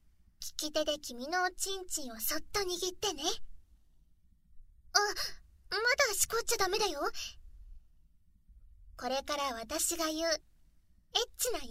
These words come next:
隠語をイメージするんだよ。例えば、指三本入ったおまんこって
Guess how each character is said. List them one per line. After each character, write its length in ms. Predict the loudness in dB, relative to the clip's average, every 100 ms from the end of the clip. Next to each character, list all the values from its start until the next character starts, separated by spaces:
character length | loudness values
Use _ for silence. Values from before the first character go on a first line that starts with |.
| -6
隠 80 | -2
語 120 | 0
を 60 | 2
イ 160 | 0 2
メ 180 | 2
ー 20 | 4
ジ 60 |
す 220 | 2 -2
る 100 | -2
ん 60 | -4
だ 60 | -4
よ。 160 | -2 -2 -4 -10 -18 -20 -20 -20 -20 -20 -20 -20 -20 -20 -20 -20 -20 -10
例 60 | -8
え 40 | -2 0 2 2
ば、 100 | 0 0 -4 -10 -20 -20 -6
指 300 | -2 -2 -2
三 320 | 2 2 2
本 120 | -4
入 300 | -6 -6 -6
っ 20 | -6 -8
た 120 | -8
お 80 | -2
ま 180 | -4
ん 80 | -4
こ 140 | -2
っ 40 |
て 60 | -2